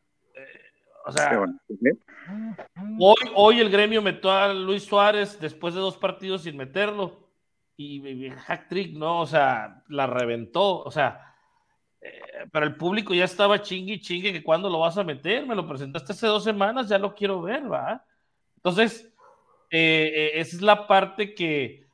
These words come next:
Speaker 1: ah, bueno, lo meto de cambio y de cambio un tiempo te, te revienta con tres goles, ¿va? Ese es el,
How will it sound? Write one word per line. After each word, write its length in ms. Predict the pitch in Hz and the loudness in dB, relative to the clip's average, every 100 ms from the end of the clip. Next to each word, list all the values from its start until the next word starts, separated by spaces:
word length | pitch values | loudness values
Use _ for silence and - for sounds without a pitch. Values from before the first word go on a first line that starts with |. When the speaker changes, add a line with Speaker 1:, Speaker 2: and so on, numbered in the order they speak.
| _ | _
Speaker 1:
ah, 180 | 180 208 | 6 6
bueno, 440 | 214 226 214 139 | 6 2 0 -2
lo 180 | 127 151 | -2 0
meto 300 | 160 185 208 | 0 0 0
de 120 | 190 | 0
cambio 400 | 180 190 220 233 | 2 0 0 -2
y 260 | 196 151 127 | -2 -4 -6
de 140 | 131 | -8
cambio 500 | 135 156 165 214 202 | -6 -8 -4 -4 -4
un 280 | 156 151 156 | -4 -8 -8
tiempo 600 | 170 180 185 226 208 - _ _ | -4 -4 -4 -6 -6 -8 _ _
te, 240 | 131 123 | -8 -8
te 140 | - 131 | -8 -8
revienta 480 | 127 135 147 175 | -6 -6 -6 -10
con 200 | 165 139 | -10 -12
tres 180 | 135 143 | -8 -6
goles, 380 | 143 202 180 123 | -2 -2 -2 -6
¿va? 480 | 113 127 147 139 123 | -8 -8 -8 -8 -10
Ese 300 | 123 123 139 | -10 -10 -10
es 100 | 151 | -6
el, 340 | 143 127 110 | -4 -4 -8